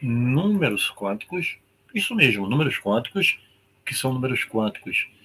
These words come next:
São números, valores matemáticos que servem para que a gente localize o elétron de um determinado átomo.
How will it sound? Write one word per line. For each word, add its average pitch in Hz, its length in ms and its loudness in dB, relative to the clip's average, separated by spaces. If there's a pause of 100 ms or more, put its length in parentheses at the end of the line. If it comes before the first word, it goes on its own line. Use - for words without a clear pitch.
(300)
São - 240 -4
números, 113 680 0
valores 117 680 0
matemáticos 107 1000 0 (400)
que 196 120 -2
servem 160 640 2
para 147 160 -2
que 143 140 -2
a 113 100 4
gente 131 380 -2
localize 139 1500 -2
o 139 100 2
elétron 95 540 0 (440)
de 123 140 2
um 131 80 2
determinado 110 840 0
átomo. 73 400 -6